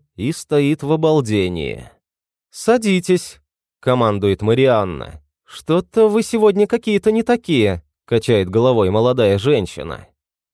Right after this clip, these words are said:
«А ведь у вас проверочная работа по домашнему заданию. Надеюсь, все подготовились. Олеся», посмотрела на девушку, занимающую первую парту.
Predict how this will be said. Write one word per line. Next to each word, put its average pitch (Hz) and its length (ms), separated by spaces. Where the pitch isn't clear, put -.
«А 175 200
ведь 190 300
у 196 80
вас 185 320
проверочная 190 720
работа 208 360
по 214 140
домашнему 156 520
заданию. 110 640
Надеюсь, 147 460
все - 220
подготовились. 135 880
Олеся», 147 720
посмотрела 113 560
на 104 140
девушку, 185 440
занимающую 165 720
первую 120 440
парту. 90 560